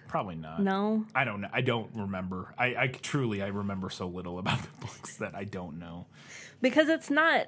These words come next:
Speaker 2: it doesn't end up being super relevant that his dad comes and sees her, sees her in,
Speaker 1: No.
Speaker 2: in this book.
Speaker 1: No. I mean, they mention, she mentions it to him later on
Speaker 2: Yeah.
Speaker 1: that her, his dad came, but
Speaker 2: But it's, it's not, like, something that weighs heavily on
Speaker 1: No.
Speaker 2: the plot or anything.
Speaker 1: No.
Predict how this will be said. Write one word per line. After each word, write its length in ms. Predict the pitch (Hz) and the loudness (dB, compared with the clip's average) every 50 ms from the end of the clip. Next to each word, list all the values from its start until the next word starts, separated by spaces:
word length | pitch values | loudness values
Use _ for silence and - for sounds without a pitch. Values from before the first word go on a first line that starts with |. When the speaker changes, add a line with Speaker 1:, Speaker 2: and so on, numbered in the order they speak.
| - | 4
Speaker 2:
it 120 | - 240 226 | 4 6 10
doesn't 300 | 262 302 311 311 262 240 | 10 10 10 10 8 8
end 200 | 185 208 226 208 | 8 8 8 8
up 120 | 196 190 196 | 6 6 4
being 200 | 202 180 175 185 | 4 4 4 4
super 400 | - - - 208 170 160 175 165 | 2 2 2 2 2 2 2 4
relevant 500 | 170 170 170 165 165 160 180 170 170 - | 4 4 4 2 2 0 0 -2 0 -2
that 120 | 180 156 | -2 -2
his 160 | - 147 175 170 | -2 -2 -2 0
dad 300 | 165 165 156 120 180 185 | 0 2 2 0 0 -2
comes 260 | - 170 127 196 - | -4 -4 -4 -4 -4
and 140 | 123 131 196 | -4 -6 -4
sees 180 | - - 123 110 | -2 -2 -2 0
her, 200 | 92 85 - - | -2 -2 -4 -4
sees 240 | - - 180 - 190 | -4 -4 -4 -2 -2
her 240 | 175 127 92 - 220 - - - | -4 -4 -4 -6 -8 -10 -8 -6
in, 340 | 170 147 - 85 180 202 - - - - | -6 -4 -4 -4 -4 -6 -6 -6 0 4
Speaker 1:
No. 160 | 156 156 - | 4 4 4
Speaker 2:
in 80 | 175 185 | 4 4
this 200 | 202 220 196 - - | 4 4 2 0 -4
book. 440 | - - - - - - - - 139 | -4 -4 -4 -2 -4 -6 -6 -2 0
Speaker 1:
No. 400 | 123 120 107 87 76 78 85 98 - - - - - - - - | 2 2 2 0 -2 -8 -10 -12 -14 -16 -20 -20 -20 -20 -10 -6
I 80 | - 131 | -2 0
mean, 160 | 131 123 120 | 2 2 4
they 120 | 117 117 | 4 4
mention, 440 | 110 110 110 110 110 107 - 110 104 | 4 4 4 2 2 0 -2 -4 -4
she 140 | - - 135 120 | -4 -2 -2 0
mentions 420 | 107 107 113 101 90 98 95 90 | 2 2 0 0 0 -2 -4 -4
it 100 | 90 90 - | -4 -6 -6
to 140 | - 101 92 | -4 -4 -4
him 140 | 90 90 | -4 -4
later 300 | 90 87 90 90 87 87 | -4 -4 -4 -4 -4 -4
on 340 | 87 87 85 87 87 87 92 - - - - - | -4 -4 -4 -6 -8 -8 -10 -12 -14 -12 -2 2
Speaker 2:
Yeah. 400 | 208 208 175 - - - 175 202 196 - - - - - | 2 4 4 2 0 -2 -4 -4 -6 -8 -14 -20 -16 -10
Speaker 1:
that 220 | - 95 85 73 - | -8 -8 -8 -8 -8
her, 160 | - 98 80 | -10 -10 -10
his 220 | 82 - 101 92 - | -10 -8 -8 -8 -8
dad 280 | - 95 85 87 87 92 | -10 -10 -10 -10 -12 -12
came, 200 | - 92 87 - | -12 -12 -10 -10
but 100 | 90 87 | -4 0
Speaker 2:
But 120 | 139 208 190 | 2 2 2
it's, 200 | 196 196 - - | 2 0 -2 0
it's 240 | - 214 202 - - | 0 0 2 2 2
not, 200 | 233 220 202 - | 2 4 4 4
like, 160 | 190 185 175 - | 2 0 0 0
something 400 | - 214 190 190 180 180 175 175 | 2 2 4 4 4 4 4 4
that 180 | 165 - - 165 | 2 2 2 2
weighs 300 | 175 190 185 185 196 - | 4 4 4 4 2 4
heavily 460 | - - 202 165 180 185 180 175 175 | 4 4 4 4 4 4 4 4 4
on 80 | 175 175 202 | 4 2 2
Speaker 1:
No. 100 | 196 196 | 0 -2
Speaker 2:
the 60 | 202 | 0
plot 260 | - 180 156 151 - - | 0 2 2 2 2 0
or 100 | 160 165 | 0 0
anything. 540 | 120 170 196 220 - - - - 147 214 | 0 0 -2 -2 0 -2 -2 0 0 -2
Speaker 1:
No. 100 | 247 110 | -2 -4